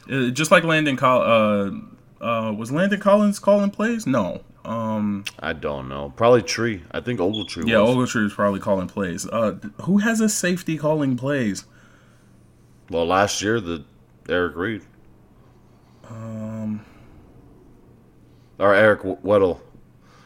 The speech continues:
Speaker 2: for
Speaker 1: yeah,
Speaker 2: the
Speaker 1: but, yeah, he
Speaker 2: Ravens.
Speaker 1: was calling plays, but, um, I'm trying to remember. I just, I remember somebody that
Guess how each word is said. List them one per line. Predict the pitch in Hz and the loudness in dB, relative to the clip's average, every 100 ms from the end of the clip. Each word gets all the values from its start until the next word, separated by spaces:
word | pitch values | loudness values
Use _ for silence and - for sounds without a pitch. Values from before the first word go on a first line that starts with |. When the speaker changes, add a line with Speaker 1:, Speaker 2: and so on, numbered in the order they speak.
| _ | _
Speaker 2:
for | - | -2
Speaker 1:
yeah, | 110 | 0
Speaker 2:
the | - - | 2 2
Speaker 1:
but, | - | 4
yeah, | - 139 | 4 6
he | 113 | 4
Speaker 2:
Ravens. | 127 160 | 4 0
Speaker 1:
was | 143 | -2
calling | - - 120 107 101 95 | -4 0 2 2 0 -2
plays, | - - 117 107 101 | -8 -8 -2 -2 -2
but, | - 95 | -4 -6
um, | 98 95 92 - | -4 -4 -6 -6
I'm | 104 | -6
trying | 104 139 147 | -4 -4 -4
to | |
remember. | 110 104 110 101 | 0 0 0 0
I | 101 | 0
just, | 104 110 127 135 - - | -2 -6 -10 -12 -14 -12
I | - | -8
remember | 117 110 107 117 180 110 | -4 0 2 4 4 0
somebody | - 104 101 101 98 | 0 2 2 2 0
that | 95 | -2